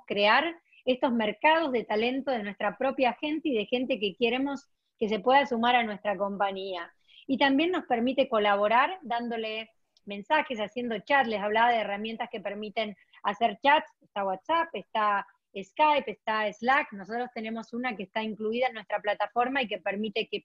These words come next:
cada proyecto tenga un grupo de discusión y que cada jefe pueda ver todo lo que se discute dentro de ese grupo sin tener que pedirle a la gente que le actualice, pueden poner archivos y pueden centralizar toda la documentación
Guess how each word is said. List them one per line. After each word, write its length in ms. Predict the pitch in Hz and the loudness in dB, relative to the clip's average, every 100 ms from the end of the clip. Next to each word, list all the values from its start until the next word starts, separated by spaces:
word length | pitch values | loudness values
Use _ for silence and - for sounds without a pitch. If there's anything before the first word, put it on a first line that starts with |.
| - | 2
cada 240 | 254 269 | 4 4
proyecto 460 | 254 226 247 233 220 | 2 0 0 0 -4
tenga 260 | 226 220 | -4 -4
un 120 | 220 220 | -4 -2
grupo 260 | 247 262 | -2 0
de 80 | 247 | 0
discusión 520 | 240 214 226 - 294 381 _ _ _ _ | 0 -4 -8 0 0 0 _ _ _ _
y 60 | - | -2
que 160 | 240 233 | 0 6
cada 240 | 294 277 | 6 6
jefe 260 | 381 381 254 | 2 -4 -2
pueda 300 | 269 269 247 | 2 4 4
ver 280 | 269 320 330 | 2 0 -6
todo 160 | 339 | -4
lo 140 | 294 208 | -4 -6
que 80 | |
se 140 | 196 202 | -8 -10
discute 680 | 202 - 370 381 208 226 - | -10 -8 -6 -4 -4 -8 -6
dentro 420 | 233 240 254 254 | -4 -4 -2 -2
de 80 | 220 | -4
ese 200 | - 220 | -4 -2
grupo 300 | 220 220 269 | -2 -2 -4
sin 200 | - 240 | -6 -6
tener 280 | 220 226 233 | -2 -2 -2
que 140 | 240 | -4
pedirle 560 | 220 208 220 226 240 233 - - - - | -2 0 0 2 0 0 -8 -20 -20 0
a 120 | 220 | 2
la 160 | 214 202 | 2 2
gente 580 | 240 240 214 254 254 - _ _ | -2 -2 -2 -2 -2 -8 _ _
que 260 | 233 240 254 | 2 2 0
le 180 | 214 | 0
actualice, 720 | 208 190 220 208 247 247 - 285 | 0 -2 -2 0 0 0 -2 -2
pueden 280 | 233 214 208 | -2 -2 -2
poner 280 | 208 220 | -2 0
archivos 460 | 220 196 - 381 294 | 0 -2 -4 -4 -2
y 60 | 220 | -4
pueden 240 | 240 240 | -4 -4
centralizar 600 | 226 208 202 196 233 196 - | -4 -4 -4 0 0 0 0
toda 260 | 254 262 | 2 4
la 120 | 240 | 4
documentación 920 | 208 185 196 196 190 196 - 214 220 | 2 0 -4 -4 -4 -4 -4 -4 -4